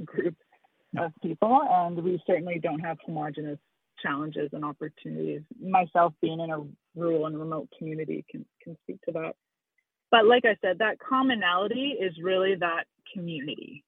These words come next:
Speaker 1: So very few of us, uh, operate in a silo, and very few of us have a mission or a vision for our business that does not include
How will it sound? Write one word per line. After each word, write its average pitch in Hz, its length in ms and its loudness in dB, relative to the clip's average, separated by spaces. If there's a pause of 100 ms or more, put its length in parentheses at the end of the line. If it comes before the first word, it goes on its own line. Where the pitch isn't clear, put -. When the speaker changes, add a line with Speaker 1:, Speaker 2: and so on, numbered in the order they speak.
(640)
Speaker 1:
So 160 320 2
very 208 320 8 (100)
few 185 200 6
of 175 80 2
us, 170 200 4 (320)
uh, 160 300 -2
operate 180 480 4 (140)
in 170 160 -6
a 156 240 -8 (180)
silo, 208 580 6
and 170 200 -6
very 175 340 2
few 208 180 4
of 190 140 0
us 165 220 2 (180)
have 175 160 -2
a 170 80 -2
mission 180 440 -6
or 165 140 -4
a 160 60 -2
vision 170 400 0
for 165 100 -2
our 156 140 -2
business 165 460 -2
that 160 120 -4
does 160 160 -10
not 170 220 -8
include 160 640 -4